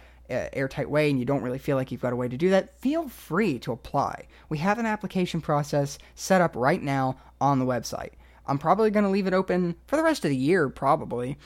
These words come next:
and, um, you know, I, I just really would like some more interesting inputs than just mine, because though it's a great way to see how I've changed politically over the past, what, year alone,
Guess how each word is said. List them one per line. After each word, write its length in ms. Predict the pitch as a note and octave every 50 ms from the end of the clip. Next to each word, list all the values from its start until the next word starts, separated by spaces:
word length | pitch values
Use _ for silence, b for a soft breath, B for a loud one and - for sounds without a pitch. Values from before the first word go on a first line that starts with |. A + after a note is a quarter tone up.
| B B B B B -
and, 340 | C#3+ D3+ D3 C#3+ C#3+ C#3 D3
um, 440 | D3 C#3+ C#3+ C#3+ C#3+ C#3+ C#3+ C#3+ - - - - - _ _ - - _ _ - - - - - -
you 120 | F3+ G3+ G3
know, 100 | F#3+ F#3
I, 220 | - - E3 - - -
I 140 | D3+ F3 F3+
just 180 | A#3+ A#3 -
really 300 | E3+ F3 G#3+ A#3+ A3+ A#3
would 160 | A3 F#3+ F#3 F3+
like 240 | F#3 F#3 F3+ F3+
some 180 | - - E3+ D#3+
more 300 | D#3+ D#3+ E3 E3 E3 E3 -
interesting 680 | D#3 D#3 D3 - E3+ D#3 - - - D#3+ D3+ D3 -
inputs 480 | - C#3 C#3 D3 C#3 - F3 - - -
than 240 | - C#3 C3 C3+ B2+
just 340 | B2+ C3 C3+ C3+ - - -
mine, 500 | B2 A#2+ B2 B2+ C3 D3+ F3+ G3+ G#3 - B B B B B B B B B B - - - - - - - -
because 300 | - G3+ - G#3+ F3+ D#3+
though 120 | E3+ G#3+ A3+
it's 120 | A3 -
a 40 | G3
great 220 | D#3 F3+ F3+ F3+
way 140 | - E3+ E3+
to 120 | E3 - C#3+
see 220 | - - D#3+ D#3
how 160 | C#3+ C#3+ A#2
I've 500 | C#2+ - G#2+ A2+ D3 E3 - - - - -
changed 520 | - - C#3+ C3+ D3 E3+ G#3+ A#3 - -
politically 440 | - B3 B3+ C4+ C4+ C4 - C#4+ C#4
over 120 | B3 A3 E3
the 80 | -
past, 500 | - - F3+ D#3 D#3 D#3 - - - - - -
what, 280 | - C#3+ B2 - - -
year 380 | C3 C3 B2+ C3 C#3+ D#3+ E3
alone, 600 | D#3 G#2+ A#2+ A#2 A#2+ A#2+ C3 D#3 G3+ A#3+ D4 D#4